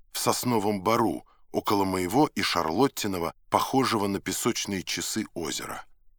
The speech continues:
Фарло, с которым я ходил по этому глухому лесу, стрелял превосходно.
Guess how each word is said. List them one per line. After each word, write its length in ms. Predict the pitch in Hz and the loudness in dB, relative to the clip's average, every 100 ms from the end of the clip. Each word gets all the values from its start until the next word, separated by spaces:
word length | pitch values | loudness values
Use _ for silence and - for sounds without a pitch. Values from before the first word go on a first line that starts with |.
| - - | -16 -8
Фарло, 640 | - 98 92 101 110 76 - | 0 4 4 6 6 4 -2
с 140 | - | -8
которым 340 | - 110 110 101 | -2 2 4 4
я 160 | 98 | 2
ходил 380 | 82 101 98 104 | 0 0 2 0
по 100 | - | 0
этому 300 | 87 87 87 | -4 -4 -6
глухому 520 | 76 90 - 104 82 | -4 -6 -2 -2 -2
лесу, 480 | 82 107 156 - 113 - _ | 0 2 2 0 -6 -8 _
стрелял 600 | - - 110 98 87 127 | -10 -6 -2 0 2 2
превосходно. 920 | 131 - 95 92 - - - - - | 0 -2 0 -2 -2 -6 -8 -12 -18